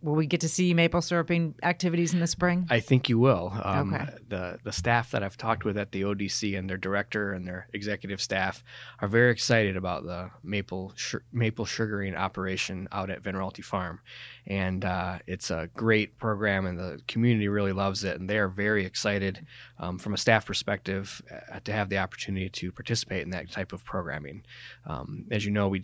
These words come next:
Speaker 2: we have had staff, um, at the DeGraff that have done that for many years, and they are
Speaker 1: Mm-hmm.
Speaker 2: still there and, uh, able to help run that program. So it should be a very successful program, as weather permitting, and as al-, as always.
Speaker 1: Sure. And a lot of school groups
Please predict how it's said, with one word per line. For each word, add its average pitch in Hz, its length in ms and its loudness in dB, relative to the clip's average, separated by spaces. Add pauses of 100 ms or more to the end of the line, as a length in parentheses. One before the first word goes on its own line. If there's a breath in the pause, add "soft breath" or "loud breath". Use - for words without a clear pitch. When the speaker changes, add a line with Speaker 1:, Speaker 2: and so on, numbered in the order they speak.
Speaker 2:
we 95 140 -4
have 98 100 -6
had 92 260 -6
staff, - 500 -4
um, - 460 -16
at 104 240 -2
the 82 240 -8 (560)
DeGraff 101 640 0
that 98 180 -2
have 90 140 -4
done 123 180 6
that 101 180 4
for - 140 -6
many 101 200 0
years, 95 360 0
and 92 220 -6
they 98 180 0
are 101 140 4
Speaker 1:
Mm-hmm. 147 80 2
Speaker 2:
still 120 240 4
there 113 300 6
and, 98 200 -2
uh, - 220 -8
able 98 260 0
to 95 160 -4
help 101 220 -2
run 98 160 2
that 92 160 -2
program. 95 400 -4
So 92 300 -6 (380 loud breath)
it 98 120 2
should 104 180 4
be 104 80 2
a 98 80 2
very 101 220 4
successful - 480 0
program, 110 400 4
as 95 160 -4
weather 98 340 0
permitting, 104 320 0
and 98 100 2
as 92 120 -4
al-, 98 240 0
as 101 160 0
always. 95 340 -4
Speaker 1:
Sure. 143 320 -2 (300)
And 165 320 4
a 190 60 2
lot 170 160 4
of 165 60 2
school 190 260 4
groups 156 360 0